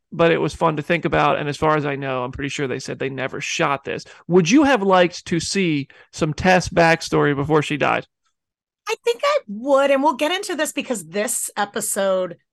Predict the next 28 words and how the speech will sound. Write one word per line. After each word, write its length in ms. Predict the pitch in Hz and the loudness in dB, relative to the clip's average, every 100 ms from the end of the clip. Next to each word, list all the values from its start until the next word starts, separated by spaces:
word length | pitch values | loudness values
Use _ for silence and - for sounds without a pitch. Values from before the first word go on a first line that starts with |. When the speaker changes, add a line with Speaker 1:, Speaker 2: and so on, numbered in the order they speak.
| _ _ _ | _ _ _
Speaker 2:
kind 220 | - 247 | -6 -4
of 60 | 233 | -2
shows 200 | 240 214 | -2 -2
a 60 | 226 | -4
different 320 | 208 214 170 | -4 -6 -8
side 240 | 185 175 | -6 -4
of 120 | 202 202 | -6 -2
her. 180 | 262 | -2
We 120 | 269 214 | -2 -4
kind 200 | 202 190 | -6 -8
of 60 | |
see 120 | - | -6
her 140 | 196 202 | -6 -6
when 100 | 180 | -8
she's, 160 | 196 | -8
like, 140 | 180 185 | -10 -6
very 220 | 185 180 | -6 -6
hardened 360 | 165 165 185 208 | -6 -8 -6 -6
and 180 | 190 165 | -8 -8
she 120 | 202 | -8
has 160 | 190 160 | -8 -10
these, 200 | 196 165 | -14 -12
this 140 | 202 - | -12 -12
kind 200 | 180 180 | -12 -12
of 60 | |
softer 360 | 185 180 - 190 | -8 -10 -10 -12
side. 460 | - 165 165 185 | -8 -6 -6 -6
And, 180 | 180 165 | -8 -12